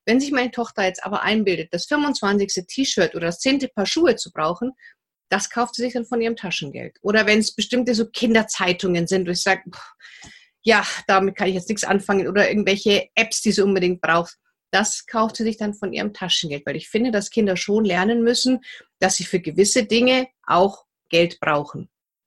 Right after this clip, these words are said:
Jetzt ist es so, dass wir haben ja früher Taschengeld, entweder den Schein gekriegt bekommen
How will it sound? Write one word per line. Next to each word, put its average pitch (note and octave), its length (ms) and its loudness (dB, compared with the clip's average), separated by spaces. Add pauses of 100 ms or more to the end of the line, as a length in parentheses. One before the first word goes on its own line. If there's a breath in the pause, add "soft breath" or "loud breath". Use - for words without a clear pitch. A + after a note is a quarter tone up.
(640)
Jetzt G#3 160 2
ist D#4 280 4
es - 60 -8
so, A#3 200 6
dass G3+ 360 2
wir C4+ 300 6
haben B3+ 180 4
ja F#3+ 120 6
früher C#4 440 4 (560 loud breath)
Taschengeld, B3 600 4
entweder G#3 540 4 (100)
den E3 220 -6
Schein D4+ 340 4
gekriegt C4+ 460 -4
bekommen A3+ 560 0